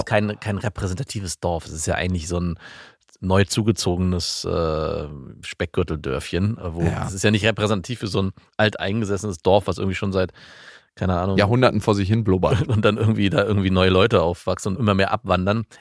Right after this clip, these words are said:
Speaker 1: Ey, das ist mir auch aufgefallen, als wir im Harz im Urlaub waren, dass da wie furchtbar viel alte Leute dort unterwegs sind. Da sind, gibt's gar keine jungen Leute mehr. Es sind nur noch,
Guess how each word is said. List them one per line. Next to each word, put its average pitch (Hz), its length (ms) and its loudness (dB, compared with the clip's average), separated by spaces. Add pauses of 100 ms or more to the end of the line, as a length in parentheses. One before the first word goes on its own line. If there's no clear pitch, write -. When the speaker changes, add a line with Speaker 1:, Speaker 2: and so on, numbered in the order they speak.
Speaker 1:
Ey, 98 200 -4 (140)
das 110 120 -8
ist 131 40 -2
mir 127 100 0
auch 107 100 -4
aufgefallen, 113 600 -4 (240)
als - 160 -6
wir 104 100 2
im 87 140 0
Harz 143 220 2
im 90 100 -4
Urlaub 87 220 0
waren, 101 240 0 (500)
dass - 200 -6
da 98 240 -2
wie 110 240 -6 (280)
furchtbar 185 440 0
viel - 260 -8
alte 120 220 0
Leute 104 320 0
dort - 160 -4
unterwegs 78 360 -6
sind. 82 200 -8
Da 87 100 -4
sind, 120 160 -4
gibt's - 220 -8
gar - 120 0
keine 98 220 0
jungen 226 260 0
Leute - 280 -6
mehr. - 140 -8
Es - 100 -10
sind 85 120 -6
nur 107 120 0
noch, 127 160 2